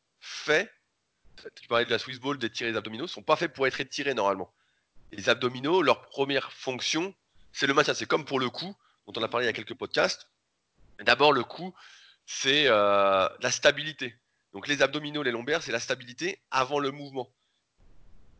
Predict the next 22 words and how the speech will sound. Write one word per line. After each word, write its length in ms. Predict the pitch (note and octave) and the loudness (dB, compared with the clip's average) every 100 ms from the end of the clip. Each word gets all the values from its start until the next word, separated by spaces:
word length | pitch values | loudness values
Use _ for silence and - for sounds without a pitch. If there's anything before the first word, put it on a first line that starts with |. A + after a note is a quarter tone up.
| - | -18
Et 60 | B2 | -12
c'est 220 | - B2+ | -10 -4
pas 160 | - D#3 | 4 4
l'étirement. 580 | C#3+ D#3 - D3 C3 G#2 | 4 -2 -2 -4 -4 -6
L'étirement, 800 | A2+ C#3+ - C#3+ B2+ C#3+ E3+ - - | -6 -4 -2 -2 0 0 -2 -6 -6
en 140 | B2 | -6
général, 560 | A#2 B2 B2 C#3 E3 - - | -4 -2 0 0 0 -8 -6
déstabilise 840 | E3 D#3 - D3+ C#3 C3+ D#3 E3+ - _ _ _ - _ _ _ _ _ | -2 -2 0 -2 -2 -10 -14 -16 -20 _ _ _ -20 _ _ _ _ _
si 180 | - - | -8 -2
on 60 | B2+ | 2
n'a 120 | A2 | 2
pas 140 | - | 4
la 140 | B2 A2 | 2 2
force, 460 | - C3 C3 - | 0 -4 -4 -4
euh, 260 | G#2+ F#2+ F#2 - _ _ _ | -4 -2 -4 -8 _ _ _
prévue. 300 | - A#2 G#2+ | -4 -4 -4
Donc 140 | F2+ | -12
c'est 80 | A#2 | -12
pourquoi, 300 | A2+ - C#3 | -14 -2 0
ouais, 160 | G#2+ G2 | 0 -2
j'éviterais, 480 | A#2 A2+ - C3 | -8 -12 -6 -2
euh, 240 | B2+ F#2+ | 0 0